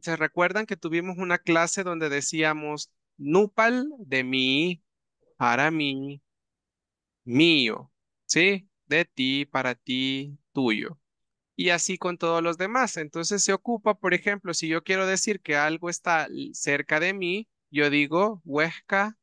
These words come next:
Nupal. Lejos, lejos, perdón, de mí, ¿verdad? Lejos de ti, Huesca, Mupal.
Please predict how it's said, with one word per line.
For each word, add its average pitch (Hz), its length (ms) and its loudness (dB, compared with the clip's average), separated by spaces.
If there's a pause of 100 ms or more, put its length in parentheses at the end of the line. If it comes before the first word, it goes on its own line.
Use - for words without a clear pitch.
(100)
Nupal. 127 640 0 (380)
Lejos, 170 720 -2 (140)
lejos, 156 520 0
perdón, 156 420 -4
de 123 120 2
mí, 147 320 0 (380)
¿verdad? 117 380 2 (340)
Lejos 135 640 2
de 170 100 -2
ti, 247 320 0 (120)
Huesca, 170 800 0 (320)
Mupal. 131 800 -4